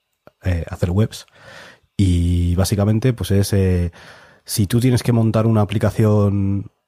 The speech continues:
de lo que sea, pues, se te ocurre una aplicación por internet, por ejemplo, pues, pensemos en WhatsApp, ¿no?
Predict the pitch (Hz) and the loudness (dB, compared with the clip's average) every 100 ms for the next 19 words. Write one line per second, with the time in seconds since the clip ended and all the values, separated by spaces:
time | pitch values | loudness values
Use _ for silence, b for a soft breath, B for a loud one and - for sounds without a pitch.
0 | _ 95 98 98 101 135 127 135 - _ | _ -4 -2 -2 -2 0 0 -2 -6 _
1 | _ _ _ _ - 92 90 82 78 - | _ _ _ _ -6 -4 -2 -6 -8 -6
2 | 92 117 113 110 110 107 107 101 104 90 | -2 0 2 2 0 0 2 2 0 0
3 | 85 80 87 87 90 92 87 82 80 - | -4 -8 -8 -6 -4 -2 -4 -6 -14 -20
4 | _ _ _ _ _ 92 90 82 85 82 | _ _ _ _ _ -2 0 -2 -2 -2
5 | - 92 - 95 196 | 0 -2 -2 -4 -6